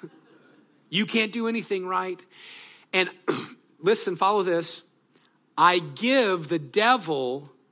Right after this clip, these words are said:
more areas to accuse me in life. Does that make sense? When I'm living based upon my decisions and I'm living based upon my,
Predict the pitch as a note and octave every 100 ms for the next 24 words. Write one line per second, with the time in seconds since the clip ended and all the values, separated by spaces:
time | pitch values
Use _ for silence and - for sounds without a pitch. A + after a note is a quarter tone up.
0 | _ _ _ _ _ _ _ _ _ C#3
1 | C#3+ F3 G#3 G#3 G#3 G3 G#3+ A3 F3 D#3
2 | D3 - - E3 - - G3+ G#3 F#3 C#3+
3 | C#3 A#2 B2 A2+ A2 F#2 E2+ - - _
4 | - - _ _ _ _ _ _ - F3
5 | F#3 - G#3 C4 - - - _ _ _
6 | - E3 G3+ B3+ F#3+ F#3+ A3+ D4+ A3+ A3+
7 | G3+ G3 G3 G3 - E3 F3+ E3+ F3 F#3+
8 | C#4 B3 F3 F#3 D#3+ C#3+ E3+ A3 E3 E3
9 | D#3+ F3 F#3+ G#3+ G3 F#3 F3 E3 E3+ E3+
10 | E3+ G3 C4 B3